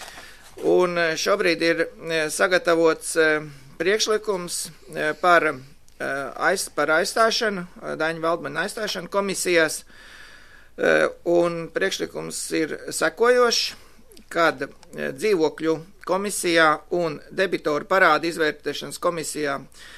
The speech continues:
iecelt Ventspils novada pašvaldības izpildirektoru Jūri, Jūri Krilovski, nekustamo īpašumu iznomašanas komisijā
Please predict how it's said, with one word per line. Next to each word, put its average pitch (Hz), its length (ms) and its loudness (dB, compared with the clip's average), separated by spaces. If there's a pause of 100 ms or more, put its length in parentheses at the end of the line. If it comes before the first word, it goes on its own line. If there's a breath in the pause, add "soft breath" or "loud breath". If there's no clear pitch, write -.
(100)
iecelt 165 500 -2
Ventspils 165 380 -6
novada 156 160 -8
pašvaldības 165 560 -4
izpildirektoru 147 720 -4
Jūri, 156 240 -4 (180)
Jūri 156 220 -4
Krilovski, 185 640 -2 (640 loud breath)
nekustamo 165 480 -4
īpašumu 180 480 -4
iznomašanas 202 580 -4
komisijā 165 600 -2